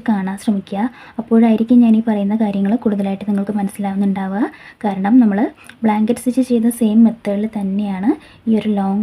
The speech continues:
and short blanket stitch-ഉം ചെയ്യുന്നത്. വേറൊരു വ്യത്യാസവും വരുന്നില്ല. നമ്മൾ ലോങ് സ്റ്റിച്ചും അതുപോലെ തന്നെ ഷോർട്ട് സ്റ്റിച്ചും മാറി മാറി കൊടുക്കുന്നേ ഉള്ളൂ. ബാക്കിയെല്ലാം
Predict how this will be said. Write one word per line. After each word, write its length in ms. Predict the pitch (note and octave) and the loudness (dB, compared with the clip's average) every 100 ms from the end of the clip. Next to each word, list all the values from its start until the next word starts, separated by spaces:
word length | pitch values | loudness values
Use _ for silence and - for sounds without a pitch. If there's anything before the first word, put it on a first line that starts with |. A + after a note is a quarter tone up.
| G#3 | -2
and 120 | G3+ A3 | -2 -2
short 180 | G#3+ G3+ G3 | -6 -4 -4
blanket 280 | G3 G3 - | -2 -4 -6
stitch-ഉം 260 | G3+ A3 A3+ A3 | -2 2 2 2
ചെയ്യുന്നത്. 520 | G3 G3 G3 F#3 A#3 - _ _ - | 0 0 -2 0 -2 -2 _ _ -2
വേറൊരു 300 | A3+ A3+ A#3 | 0 2 2
വ്യത്യാസവും 500 | A3+ A3+ A3 A3+ C4 C4 | 2 0 -2 4 6 6
വരുന്നില്ല. 340 | G#3+ G3 F#3 G#3+ | 4 0 0 0
നമ്മൾ 160 | G3+ G3+ G3+ | 0 0 -2
ലോങ് 200 | G3 G3+ | -2 -2
സ്റ്റിച്ചും 320 | - A3 - C#4 - - - | -2 -4 2 0 0 -8 -8
അതുപോലെ 260 | G3+ G3 G3 | -4 -2 -2
തന്നെ 140 | G3 A3 | -2 -2
ഷോർട്ട് 240 | A#3 G3+ - | 0 -2 -2
സ്റ്റിച്ചും 340 | G#3+ - A#3 F4 - _ A3 | -6 2 2 2 -4 _ -2
മാറി 200 | G#3 A#3+ | 2 4
മാറി 160 | A#3 G#3+ A#3 | 4 2 0
കൊടുക്കുന്നേ 520 | A3 G#3 G3+ G3+ G#3 G#3 | 0 2 0 2 0 0
ഉള്ളൂ. 140 | G3 A3+ | 2 2
ബാക്കിയെല്ലാം 680 | G3 F#3+ G3+ F#3+ F#3 G3 | 0 -4 -6 -6 -4 0